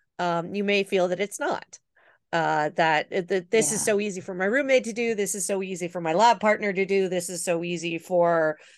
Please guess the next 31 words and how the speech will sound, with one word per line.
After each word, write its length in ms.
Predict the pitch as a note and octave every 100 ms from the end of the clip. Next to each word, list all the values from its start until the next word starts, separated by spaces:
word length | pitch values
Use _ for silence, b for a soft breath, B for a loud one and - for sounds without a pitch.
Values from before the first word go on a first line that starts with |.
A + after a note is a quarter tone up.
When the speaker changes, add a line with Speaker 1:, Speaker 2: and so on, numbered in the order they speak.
| _
Speaker 1:
my 160 | - D#3+
group 300 | D#3 A#3+ B3
to 100 | A3
do, 380 | G#3+ G#3 G3+ G3
this 240 | F#3 F3
is, 260 | F3 E3+ -
you 100 | G3
know, 240 | F3 D#3+ D#3+ b b _ _ _
or, 420 | G#3+ G3+ F#3 F3+ - _ _
you 200 | - E3
know, 160 | G3+ F#3
and 120 | F#3+
they 140 | G#3 G#3+
do 180 | A3
it 100 | G#3+
this 200 | G#3 G3
way, 200 | G3+ F#3+
and 100 | F3+
so 140 | F3 F3
I 180 | F3+ G3
feel 220 | A3 G#3
like 180 | G3 F#3+
I 120 | F#3+
should 220 | F3 F#3
have 180 | F#3 F#3+
to 60 | F3
do 120 | F#3+
it 60 | F#3
this 180 | F#3+
way. 160 | A3 G3+
No. 260 | A#3 F#3+